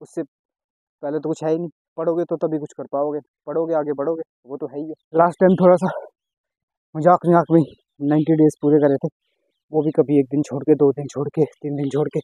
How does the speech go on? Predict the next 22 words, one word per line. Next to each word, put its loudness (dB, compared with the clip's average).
पर 0
इस -4
बार 6
थोड़ा 6
सा -2
better 2
करने 4
की 4
कोशिश -2
करूँगा -4
और 2
अच्छे -4
तरीके -2
से -8
finish -4
करेंगे। -10
अभी 2
थोड़ी 4
running 6
कर 6
ली -4
है, 2